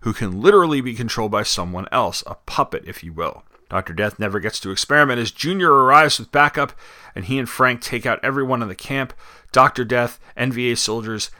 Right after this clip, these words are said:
and Cuban soldiers who had been helping them. Junior is wounded in battle, and Frank,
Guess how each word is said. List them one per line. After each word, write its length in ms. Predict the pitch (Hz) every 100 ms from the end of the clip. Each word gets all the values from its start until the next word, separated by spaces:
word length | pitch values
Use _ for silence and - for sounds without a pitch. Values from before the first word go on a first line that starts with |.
| -
and 160 | 95
Cuban 360 | 98 131 123 117
soldiers 540 | - 117 104 107 101 - - - -
who 200 | - 107
had 220 | 98 104 90
been 140 | 92
helping 440 | - 113 - 90
them. 200 | 73 58 - _ _ _ _
Junior 380 | - 98 104 101
is 140 | 92 101
wounded 320 | 107 98 92
in 120 | 90
battle, 360 | 95 101 95 87
and 100 | 85
Frank, 460 | - 107 101 -